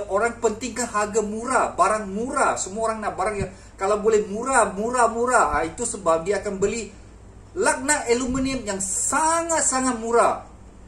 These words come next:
Apabila murah sebenarnya lagi ringan tau. Ya, kamu kadang-kadang terkejut,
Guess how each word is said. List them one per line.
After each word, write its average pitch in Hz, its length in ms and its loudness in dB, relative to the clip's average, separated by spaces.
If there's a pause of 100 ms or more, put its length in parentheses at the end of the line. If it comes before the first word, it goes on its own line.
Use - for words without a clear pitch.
(140)
Apabila 240 480 2
murah 320 320 4
sebenarnya 285 400 0
lagi 277 220 2
ringan 349 320 0
tau. - 420 4
Ya, 214 400 2
kamu 320 380 0
kadang-kadang 294 480 0
terkejut, 220 480 -4